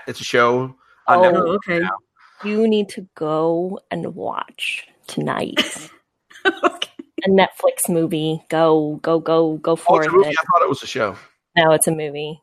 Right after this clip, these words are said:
Speaker 2: Go
Speaker 1: Either way.
Speaker 2: forth. Go forth and enjoy.
Speaker 3: Yeah.
Speaker 2: I
Speaker 3: So
Speaker 2: won't
Speaker 3: he
Speaker 2: say anything
Speaker 3: was,
Speaker 2: more,
Speaker 3: he
Speaker 2: but you need to
Speaker 3: was
Speaker 2: see it if
Speaker 3: Crush,
Speaker 2: he was
Speaker 3: not
Speaker 2: that
Speaker 3: now.
Speaker 2: Crush for you.
Speaker 3: Although I'm, I'm very, um,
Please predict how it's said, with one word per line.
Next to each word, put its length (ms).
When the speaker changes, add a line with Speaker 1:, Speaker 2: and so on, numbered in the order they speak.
Speaker 2:
Go 80
Speaker 1:
Either 120
way. 100
Speaker 2:
forth. 200
Go 120
forth 360
and 140
enjoy. 580
Speaker 3:
Yeah. 300
Speaker 2:
I 60
Speaker 3:
So 80
Speaker 2:
won't 160
Speaker 3:
he 40
Speaker 2:
say 80
anything 360
Speaker 3:
was, 200
Speaker 2:
more, 140
Speaker 3:
he 100
Speaker 2:
but 160
you 140
need 80
to 80
Speaker 3:
was 200
Speaker 2:
see 160
it 220
if 60
Speaker 3:
Crush, 340
Speaker 2:
he 80
was 160
Speaker 3:
not 400
Speaker 2:
that 20
Speaker 3:
now. 200
Speaker 2:
Crush 260
for 160
you. 120
Speaker 3:
Although 360
I'm, 340
I'm 240
very, 460
um, 460